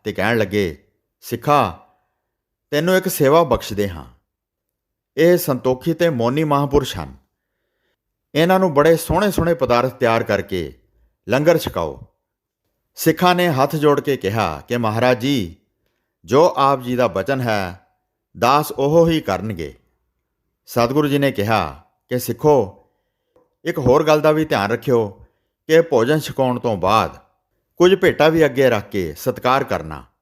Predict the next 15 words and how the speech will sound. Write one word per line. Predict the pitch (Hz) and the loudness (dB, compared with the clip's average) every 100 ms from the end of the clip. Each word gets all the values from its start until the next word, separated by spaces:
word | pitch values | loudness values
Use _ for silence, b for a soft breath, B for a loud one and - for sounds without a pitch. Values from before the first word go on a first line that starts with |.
| _ _ _ _ _ - | _ _ _ _ _ -2
ਕਿਉਂਕਿ | 160 170 | 0 2
ਜਦੋਂ | 156 156 160 | 4 4 2
ਗ੍ਰਸਤੀ | 117 127 - 170 | 0 -2 0 -2
ਸਤਿਕਾਰ | 143 113 - 120 123 | -2 -4 0 2 2
ਨਾਲ | 113 90 73 - _ _ _ _ - | -2 -4 -4 -12 _ _ _ _ -10
ਕਿਸੇ | 143 160 | 0 2
ਸਾਧੂ | 151 123 135 160 | 2 0 0 2
ਜਾਂ | 151 147 | 0 0
ਸਿੱਖ | 131 143 | -4 -4
ਨੂੰ | 139 | -4
ਭੋਜਨ | 131 101 117 | -2 -2 -2
ਛਕਾਵੇ, | 123 120 98 92 87 69 _ _ _ _ _ _ 147 | -6 -4 -2 -2 -4 -8 _ _ _ _ _ _ -4
ਤਾਂ | 156 | 0
ਯਥਾ | 135 151 170 | 2 2 0
ਸ਼ਕਤ | - 110 - | 0 -4 -8